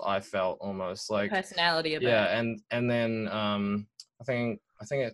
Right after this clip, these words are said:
Speaker 1: I think it's called So Far is one of her songs, and it's just her on the guitar.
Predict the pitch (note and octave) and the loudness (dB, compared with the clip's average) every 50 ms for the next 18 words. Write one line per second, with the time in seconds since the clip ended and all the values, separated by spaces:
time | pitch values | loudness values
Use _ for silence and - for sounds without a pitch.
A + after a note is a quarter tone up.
0 | - - - - C#3 B2+ A#2+ - - A#2+ G#2 G#2 - - - B2 B2 B2 G#2+ - | -6 -10 -6 -4 -2 -2 -2 -2 -2 -2 -2 -2 -2 0 2 2 2 2 0 -2
1 | - - A#2 A#2 A#2 A2 G#2 F#2 E2 E2 E2+ - _ _ - G#2 G2 G#2 G#2+ G2+ | 0 4 6 6 8 8 6 6 4 2 0 -4 _ _ -10 -10 -4 -2 0 0
2 | G2+ G2 - - G#2 G2 - - - A2 G2+ G2 F#2+ F2+ F2+ E2+ F#2+ G2 - - | 0 -2 -2 -2 -2 -2 -2 -2 -2 -2 0 0 -2 -2 -4 -6 -8 -10 -8 -6
3 | G2+ G#2 G2+ - - - - A2 G#2+ - - C3+ - C#3 C#3 C3+ C3+ B2+ A2 A#2+ | -4 -4 -4 -4 -6 -8 -8 -8 -8 -4 0 4 4 6 6 4 4 2 0 -2
4 | G#2 - A#2 G#2+ G2+ G2+ G2 G2 F#2+ F#2+ | -2 0 2 2 4 4 4 2 0 0